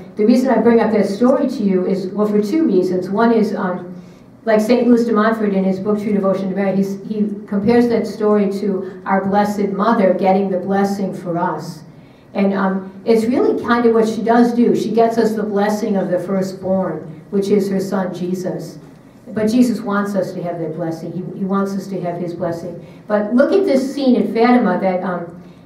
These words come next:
Jesus, as a baby, is choosing to bless the world with, with the fatherly blessing of Saint Joseph.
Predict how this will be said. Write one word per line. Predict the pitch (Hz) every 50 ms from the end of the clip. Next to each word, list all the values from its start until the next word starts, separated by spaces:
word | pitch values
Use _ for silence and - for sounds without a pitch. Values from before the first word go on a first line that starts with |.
| - -
Jesus, | - - 240 254 285 269 - - 196 180 185 -
as | 226 208 - 196
a | 190
baby, | - 196 220 233 254 247 202 190 180 - -
is | 185 190 - - -
choosing | - 254 254 247 233 233 220 208
to | 208 208
bless | 196 196 202 202 196 202 202 -
the | 208 190
world | 190 196 196 190 185 180 180 180 180 180 - - - - -
with, | - 202 226 214 214 220 214 220 - - - - -
with | 220 214 214 202
the | 190 190
fatherly | 208 214 214 214 214 208 208 202 196 190
blessing | 185 190 202 196 185 - - 196 185
of | 180
Saint | - - 196 180 170 -
Joseph. | - 185 190 202 214 208 - 180 165 160 156